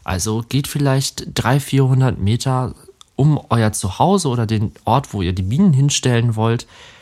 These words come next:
jeden, jede Woche mit einem Zettel und einem Stift umher und guckt mal, was dort für Pflanzen blühen. Und beschäftigt euch damit, ob diese Pflanzen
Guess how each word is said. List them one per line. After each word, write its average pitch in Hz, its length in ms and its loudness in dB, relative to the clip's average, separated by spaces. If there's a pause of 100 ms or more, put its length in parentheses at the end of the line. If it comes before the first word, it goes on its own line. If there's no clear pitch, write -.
(260)
jeden, 165 640 2
jede 147 280 2
Woche 160 360 2
mit 127 260 0
einem 107 420 -4
Zettel 151 360 -2
und 90 100 -4
einem 101 100 0
Stift - 420 -2
umher 139 440 0 (320)
und 117 160 -4
guckt - 320 -6
mal, 160 360 0
was 135 240 0
dort 143 220 -2
für 143 120 -6
Pflanzen 135 520 0
blühen. 80 340 -10 (340)
Und 113 420 -2
beschäftigt - 640 -2
euch 143 160 -2
damit, 139 340 2
ob 113 120 -6
diese 113 200 -2
Pflanzen 117 720 -2